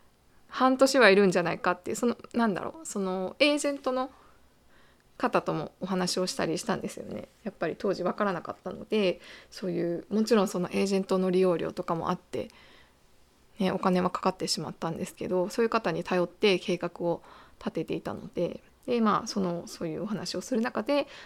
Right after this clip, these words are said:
あの、まあ、六ヶ月ぐらい行けるならね、いいんじゃないかっていう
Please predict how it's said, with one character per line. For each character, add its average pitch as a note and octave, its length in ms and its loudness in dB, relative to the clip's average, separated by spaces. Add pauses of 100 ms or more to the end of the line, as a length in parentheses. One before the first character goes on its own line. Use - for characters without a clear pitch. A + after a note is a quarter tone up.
(100)
あ F#3+ 80 -2
の、 F#3 160 0
ま F#3+ 140 0
あ、 - 20 2
六 F3 120 -4
ヶ - 120 0
月 F3+ 240 0
ぐ A#3 80 4
ら A3 100 6
い F3+ 500 0
行 - 60 -4
け G3+ 140 10
る A3+ 80 12
な G#3+ 100 6
ら - 100 -2
ね、 G3+ 180 -6 (420)
い G#3 60 -2
い G3 40 2
ん F#3+ 40 -2
じ F#3+ 60 -4
ゃ E3+ 40 -2
な G3 100 2
い F#3+ 80 0
か A3+ 140 6
っ A3 100 -2
て - 140 0
い D#3+ 80 2
う D#3+ 60 -4